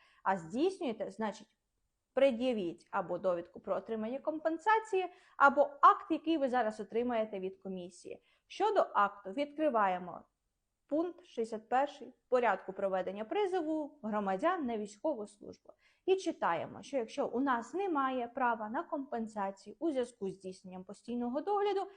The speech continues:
чи по дев'ятому пункту, чи по чотирнадцятому,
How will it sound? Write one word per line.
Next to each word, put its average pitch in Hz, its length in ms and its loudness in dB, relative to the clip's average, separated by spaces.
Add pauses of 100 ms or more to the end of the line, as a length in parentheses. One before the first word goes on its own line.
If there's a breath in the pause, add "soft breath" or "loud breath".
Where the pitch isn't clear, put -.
(220 loud breath)
чи 392 160 4
по 392 160 4
дев'ятому 339 580 4
пункту, 302 440 -6
чи 359 160 0
по 339 160 0
чотирнадцятому, 285 840 -6